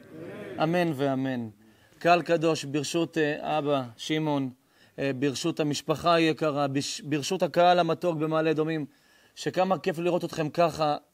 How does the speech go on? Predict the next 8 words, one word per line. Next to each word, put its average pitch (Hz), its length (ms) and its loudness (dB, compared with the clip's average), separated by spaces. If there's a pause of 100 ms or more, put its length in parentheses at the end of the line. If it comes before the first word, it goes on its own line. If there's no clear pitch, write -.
(140)
בן 160 240 2
פורת 160 400 0
יוסף, 151 480 -2 (640)
שתמיד 170 440 -2
ניפגש 170 680 0
ב-, 151 280 2 (260)
בתורה, 165 720 4 (200)
בשמחות 160 760 0